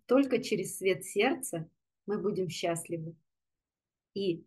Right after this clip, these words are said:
не только счастлив ты один человек. Быть счастливым в паре, быть счастливым со своими детьми в семье, быть счастливым со своим родом единения.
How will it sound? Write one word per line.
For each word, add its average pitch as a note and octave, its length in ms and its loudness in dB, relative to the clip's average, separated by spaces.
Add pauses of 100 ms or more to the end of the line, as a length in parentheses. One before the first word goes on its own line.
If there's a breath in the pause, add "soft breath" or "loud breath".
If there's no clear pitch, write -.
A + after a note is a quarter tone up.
не F#3+ 180 -2
только C4 300 6
счастлив F3 500 0
ты F#3 120 2
один E3 340 4
человек. D#3+ 580 0 (720)
Быть F3+ 220 4
счастливым E3+ 560 4
в - 140 -12
паре, G#3+ 480 8 (1500)
быть F#3 260 2
счастливым E3+ 800 2
со - 160 -2
своими F3 680 6 (140)
детьми F#3 580 6
в - 40 2
семье, F3+ 680 6 (400)
быть F#3+ 180 4
счастливым F#3 640 6
со F#3+ 160 2
своим F#3+ 440 8
родом G3+ 460 8
единения. E3 760 2